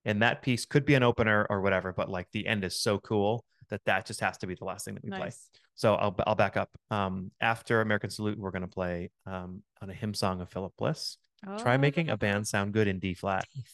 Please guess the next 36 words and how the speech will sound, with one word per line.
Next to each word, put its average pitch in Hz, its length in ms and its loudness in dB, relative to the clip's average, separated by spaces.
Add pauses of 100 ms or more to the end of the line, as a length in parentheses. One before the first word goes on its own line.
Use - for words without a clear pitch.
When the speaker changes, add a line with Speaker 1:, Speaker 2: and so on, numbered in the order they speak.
(200)
Speaker 1:
It's 120 200 0
not 113 260 4
all 156 140 4
about 135 260 4
the 117 80 2
notes 110 320 2
and 95 100 -4
rhythms. 95 480 -2
Speaker 2:
Yeah. 127 60 0
Speaker 1:
It's - 100 0
about, 110 280 4
like, 101 180 0
the 110 80 -10
sonority 98 680 2
of 92 160 -4
D 101 100 -4
Speaker 2:
Yeah. 101 60 -4
Speaker 1:
flat. 107 340 -2 (320)
You 104 80 0
know 113 80 4
what's 135 180 0
an 123 80 0
amazing 104 580 0
band 131 280 0
key? 151 300 -2 (440)
D. 101 380 -2 (320)
Speaker 2:
Yeah. 208 300 -4 (160)
Speaker 1:
D 127 220 2
sounds 101 360 0
amazing. 95 680 0 (320)
D 110 160 0
flat 107 440 0
sounds 95 280 -4
like 92 160 -6
hot - 320 -4
garbage. - 500 -6